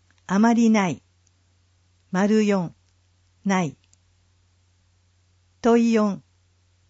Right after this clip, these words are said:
その他取り上げてほしいテーマや感想を記入してください。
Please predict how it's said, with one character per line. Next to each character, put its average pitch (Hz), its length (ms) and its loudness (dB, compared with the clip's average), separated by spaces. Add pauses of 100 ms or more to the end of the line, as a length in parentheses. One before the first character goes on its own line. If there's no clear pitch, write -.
そ - 180 0
の 269 160 6
他 175 340 -2
取 233 240 2
り 294 60 2
上 285 60 2
げ 254 160 0
て 185 140 -2
ほ 185 160 -2
し 208 240 -6
い 175 40 -6
テ 220 260 0
ー 185 40 0
マ 165 100 -2
や 147 160 -2
感 240 280 0
想 214 400 0
を - 160 -8
記 220 160 0
入 262 180 6
し - 140 -10
て 226 100 2
く 208 140 -6
だ 180 160 -2
さ 156 240 -6
い。 147 100 -16